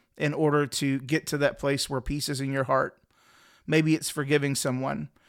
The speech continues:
Maybe it's taking a moment and abandoning your desire for justice and vengeance.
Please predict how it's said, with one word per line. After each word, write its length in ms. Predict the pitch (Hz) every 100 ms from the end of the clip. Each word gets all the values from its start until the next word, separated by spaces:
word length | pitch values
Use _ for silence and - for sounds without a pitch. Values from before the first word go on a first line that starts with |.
| _ -
Maybe 260 | 156 170
it's 180 | 180 -
taking 400 | - 165 165 170
a 60 | 151
moment 400 | 147 147 143 139
and 280 | 151 151 147
abandoning 840 | 147 123 160 160 175 170 175 170
your 160 | 156 160
desire 840 | 151 147 139 139 139 143 139 143 _
for 180 | - 139
justice 720 | 123 147 - - 135 - -
and 180 | 147 135
vengeance. 680 | 147 143 139 - - -